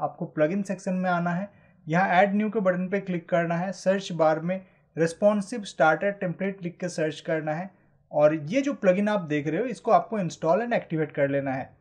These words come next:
प्लगइन एक्टिवेट होने के बाद आपके WordPress डैशबोर्ड में रिस्पॉन्सिव नाम का एक सेक्शन ऐड हो जाएगा।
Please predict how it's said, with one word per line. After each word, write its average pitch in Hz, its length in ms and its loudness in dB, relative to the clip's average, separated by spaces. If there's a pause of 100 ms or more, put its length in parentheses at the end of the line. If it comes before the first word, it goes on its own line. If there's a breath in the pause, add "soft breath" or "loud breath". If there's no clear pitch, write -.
प्लगइन 226 240 4
एक्टिवेट 233 360 -2
होने 180 220 0
के 196 120 0
बाद 147 400 2
आपके 143 320 -4
WordPress 139 500 -4
डैशबोर्ड 147 420 -4
में 180 140 0
रिस्पॉन्सिव 202 580 0
नाम 156 280 0
का 190 140 -2
एक 185 140 -4
सेक्शन 175 440 -6
ऐड 139 220 -2
हो 139 160 -2
जाएगा। 151 380 2